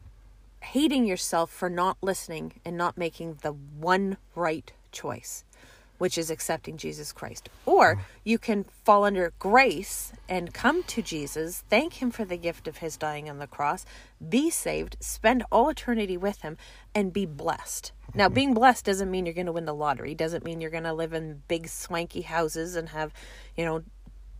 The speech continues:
Speaker 1: bank accounts flush with money. That's not the blessings
Speaker 2: But
Speaker 1: we're
Speaker 2: none of
Speaker 1: talking
Speaker 2: those things
Speaker 1: about.
Speaker 2: are gonna give you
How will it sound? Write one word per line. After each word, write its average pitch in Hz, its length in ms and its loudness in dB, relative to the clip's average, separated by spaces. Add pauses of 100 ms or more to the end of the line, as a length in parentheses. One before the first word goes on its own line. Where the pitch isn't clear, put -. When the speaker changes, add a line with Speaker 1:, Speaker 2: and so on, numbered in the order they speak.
(140)
Speaker 1:
bank - 260 0
accounts - 380 -6
flush - 440 0
with 190 180 -6
money. 175 480 0
That's 196 320 2
not 226 180 6 (160)
the 190 140 0
blessings 180 380 4
Speaker 2:
But 127 80 6
Speaker 1:
we're 127 60 6
Speaker 2:
none 131 120 10
of 131 60 8
Speaker 1:
talking 117 360 10
Speaker 2:
those 113 100 6
things 107 140 8
Speaker 1:
about. 104 80 6
Speaker 2:
are 107 80 6
gonna 104 140 6
give 98 200 4
you 98 160 4